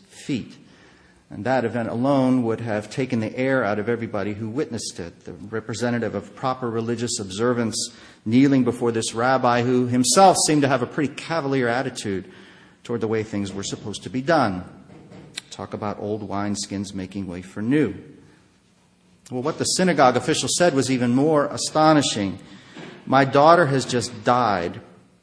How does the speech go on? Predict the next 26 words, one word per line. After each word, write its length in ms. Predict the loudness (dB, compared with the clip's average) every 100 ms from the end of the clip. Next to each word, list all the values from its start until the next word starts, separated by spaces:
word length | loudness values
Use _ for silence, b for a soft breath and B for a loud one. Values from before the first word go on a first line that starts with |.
| _ -10
but 240 | -6 -6 -6
come 380 | -2 0 0
and 200 | 0 0
lay 140 | 0 0
your 160 | 0
hand 420 | -4 -6 -2 -2 -2
on 200 | -4 -6
her, 500 | -6 -4 -4 -8 -14 -20 _ _ _ _ _ _ _ -14
and 100 | -10
she 160 | -8
will 140 | -8 -6
live." 400 | -2 -4 -4 -12 -20 -20 _ _ _ _ _ _ _ _ _ _ _
Jesus 400 | -10 -8 -6 -6
immediately 460 | -4 -2 0 -2 -4
got 240 | -4 -6
up 280 | -6 -12 -18 _ b b b b b b b
and 100 | -16
followed 340 | -6 -4 -4 -4
the 60 |
synagogue 520 | -6 -6 -6 -6 -8 -8
ruler 260 | -8 -8
home, 300 | -8 -10 -8
and 100 | -8
the 40 | -10
disciples 720 | -8 -6 -8 -8 -12 -12 -12
followed 400 | -10 -8 -10